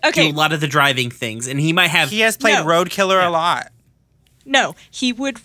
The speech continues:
Speaker 1: require Lars's cooperation because he would need Lars
Speaker 2: Oh,
Speaker 1: to
Speaker 2: yeah, to work the
Speaker 1: disengage and
Speaker 2: clutch, yeah.
Speaker 1: re-engage the clutch. Like, I,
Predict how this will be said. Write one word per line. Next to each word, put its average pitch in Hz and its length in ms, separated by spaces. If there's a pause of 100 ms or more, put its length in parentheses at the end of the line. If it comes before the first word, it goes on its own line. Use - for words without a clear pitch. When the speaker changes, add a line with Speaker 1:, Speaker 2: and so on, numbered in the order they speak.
Speaker 1:
require 240 920
Lars's 202 580
cooperation 196 1040
because 190 360
he 214 160
would 190 200
need 196 380
Lars 180 300 (100)
Speaker 2:
Oh, 160 80
Speaker 1:
to 156 80
Speaker 2:
yeah, 156 140
to - 0
work - 0
the 160 60
Speaker 1:
disengage 185 540
and 202 100
Speaker 2:
clutch, 127 160
yeah. 180 140
Speaker 1:
re-engage 170 420
the 202 100
clutch. - 720 (420)
Like, 202 260
I, 196 240